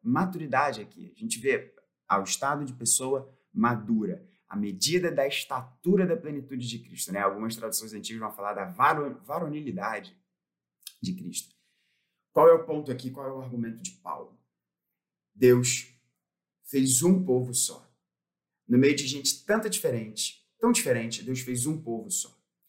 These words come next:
E a esse povo só, ele distribuiu diferentes dons, diferentes capacidades,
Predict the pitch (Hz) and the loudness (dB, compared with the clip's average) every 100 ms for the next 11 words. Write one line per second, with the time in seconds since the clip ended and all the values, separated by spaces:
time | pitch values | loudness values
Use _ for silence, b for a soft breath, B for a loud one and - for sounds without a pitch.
0 | b b b _ 160 170 175 170 240 - | b b b _ 0 4 6 6 6 4
1 | 190 - 165 131 123 - 143 123 - - | 0 -6 -10 -4 0 0 2 0 -2 -12
2 | _ 117 123 135 127 - 131 113 120 131 | _ -4 -4 -2 0 0 -2 -8 -2 -2
3 | 131 - - - 123 113 131 139 120 101 | -4 -8 -6 0 2 4 2 0 -2 -6
4 | 92 85 - - - - _ _ _ _ | -10 -14 -18 -20 -20 -20 _ _ _ _
5 | 110 139 - 151 139 131 139 156 160 131 | -4 -4 2 6 6 6 2 0 -2 -2
6 | 120 - - 120 113 107 - 92 - - | -2 -4 -4 -2 -2 0 -2 -4 -12 -18
7 | - - - - | -20 -14 -14 -16